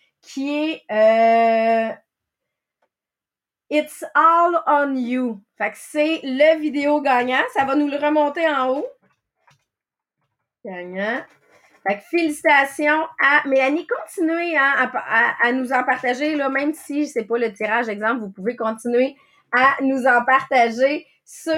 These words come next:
le groupe. Et il va y avoir un nouveau tirage qui va commencer tantôt. Euh, donc, euh, surveillez, il va y avoir un autre challenge cette semaine. Là, on va revenir. On a fait tirer une série de programmes de conditionnement. On va revenir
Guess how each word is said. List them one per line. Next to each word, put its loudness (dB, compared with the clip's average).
le 2
groupe. -2
Et 0
il -2
va 4
y 4
avoir 0
un 4
nouveau 2
tirage -2
qui -12
va 0
commencer -4
tantôt. -4
Euh, 2
donc, 0
euh, 2
surveillez, 0
il -10
va -2
y 0
avoir -2
un -2
autre -2
challenge -2
cette 0
semaine. 0
Là, 2
on -6
va 4
revenir. -2
On 0
a 0
fait -4
tirer -6
une -4
série -8
de -2
programmes -2
de 0
conditionnement. -4
On 2
va 2
revenir -2